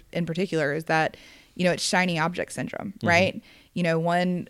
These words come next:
Speaker 1: one company offers this and they'll go there and then,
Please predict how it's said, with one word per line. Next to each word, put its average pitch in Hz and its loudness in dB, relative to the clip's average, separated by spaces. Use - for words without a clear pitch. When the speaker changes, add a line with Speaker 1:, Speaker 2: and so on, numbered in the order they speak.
Speaker 1:
one 190 0
company 185 -2
offers 165 0
this 175 6
and 156 -4
they'll 170 2
go 170 6
there 165 4
and 156 -2
then, 160 -2